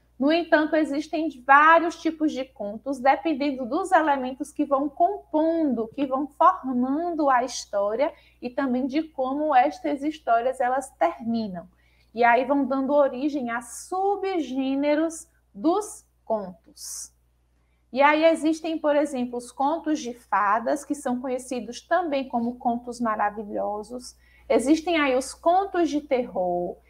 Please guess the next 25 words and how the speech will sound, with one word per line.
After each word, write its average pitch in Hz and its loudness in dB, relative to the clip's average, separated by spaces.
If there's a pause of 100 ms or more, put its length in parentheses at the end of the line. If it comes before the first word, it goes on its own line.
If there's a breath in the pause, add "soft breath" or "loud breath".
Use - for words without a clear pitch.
(180)
existem 320 0
os 311 -6
contos 359 -2
fantásticos, 247 -4 (260)
existem 285 -2
os 254 -6
contos 427 2
populares, 254 4
que 320 -2
a 294 4
gente 277 -2
já 240 2
estudou, 240 -6 (320 soft breath)
e 403 2
o 392 0
que 392 -2
a 370 8
gente 330 -2
tá 320 6
estudando 277 0
agora, 269 6
que 294 -2
são 302 -4
os - -8
contos 277 -4